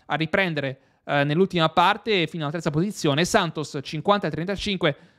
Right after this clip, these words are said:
McAllister cinquanta e sessantasei e Tajana cinquantuno e quarantasei.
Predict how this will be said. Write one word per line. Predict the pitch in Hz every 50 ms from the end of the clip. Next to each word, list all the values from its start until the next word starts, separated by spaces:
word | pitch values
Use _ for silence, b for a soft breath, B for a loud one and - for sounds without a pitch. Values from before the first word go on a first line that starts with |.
| b b
McAllister | 170 170 - - 214 202 185 175 156 - - 151 143 139
cinquanta | - - 165 - 196 196 196 190 -
e | 147 143
sessantasei | - 147 - 170 180 - 226 - - 160 139 131 151 -
e | - 175
Tajana | - 240 220 180 151 131 131 135 135 B B B B B B B
cinquantuno | - - - 302 339 269 311 294 262 - - 160 156 143 147 - _ _
e | - 185 190 - _ _ _ _ _ _ _ _
quarantasei. | - 196 196 185 180 175 170 - 196 - - 160 135 131 139 156 - _